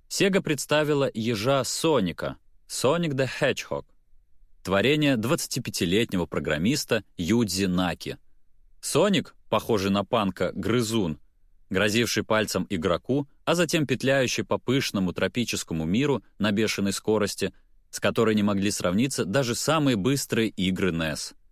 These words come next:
Если Super Mario Bros. Воспринималась как игра в мультике,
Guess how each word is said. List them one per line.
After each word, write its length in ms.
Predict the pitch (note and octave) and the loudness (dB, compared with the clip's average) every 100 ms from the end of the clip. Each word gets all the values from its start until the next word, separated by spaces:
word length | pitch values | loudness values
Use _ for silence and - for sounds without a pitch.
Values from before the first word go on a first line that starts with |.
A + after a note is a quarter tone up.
| - - - - - | -20 -20 -20 -16 0
Если 340 | A2+ C#3+ A#2 | 2 2 0
Super 320 | G2+ B2 A2 | -2 0 0
Mario 400 | G2+ G#2+ A#2+ G2+ | 2 2 4 2
Bros. 560 | F2 G2 A2+ F#2 E2+ - _ - | 2 2 2 2 -4 -8 _ -8
Воспринималась 760 | - G2 G2+ G2+ G#2 A#2 A2 F#2 | -4 -2 0 0 2 2 0 -2
как 240 | - F#2+ - | -4 -4 -4
игра 360 | F#2+ G#2 A#2 | -2 2 2
в 100 | D#2+ | 0
мультике, 640 | F2+ E3 F#3+ - - D#2 | 0 0 0 -4 -6 -8